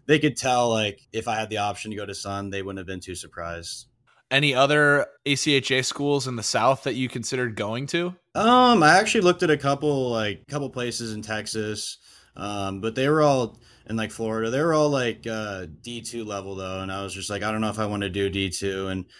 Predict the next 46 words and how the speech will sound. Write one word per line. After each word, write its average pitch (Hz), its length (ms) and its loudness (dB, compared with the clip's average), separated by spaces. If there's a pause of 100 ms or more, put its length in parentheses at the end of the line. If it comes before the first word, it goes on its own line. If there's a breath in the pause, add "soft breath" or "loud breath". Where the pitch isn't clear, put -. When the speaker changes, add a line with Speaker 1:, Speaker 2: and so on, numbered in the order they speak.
(120 loud breath)
Speaker 1:
and 113 180 -4
then 117 140 2
my 113 100 2
cousin 110 320 0
was 107 140 0
at 104 120 -2
A 104 180 -2
S 98 180 -4
U, 107 100 -4
and 104 80 -6
I 101 80 -2
was 90 80 -6
just 92 140 -10
like, 101 200 -6
"Oh, 117 220 -4
let's 107 200 -6
go 113 100 -4
down 107 180 -4
and 104 100 -6
tour 101 400 -4
it." 98 120 -4
And 90 260 -8 (100)
I 101 120 2
just 101 160 -4
had 104 80 -4
to 101 80 -4
tour 98 220 -4
it 92 80 -4
once, 95 280 -2
and 90 100 -6
I 90 60 -4
was 87 100 -6
like, 82 160 -8
"Yeah, 87 200 0
this 87 180 -2
is, 85 320 -6 (160)
this 90 180 -2
would 90 120 -4
be 90 80 -2
a 85 60 -2
great 82 200 -6
spot 85 280 -4
to - 40 -10
go 85 80 -4
to 82 80 -6
college." 85 560 -6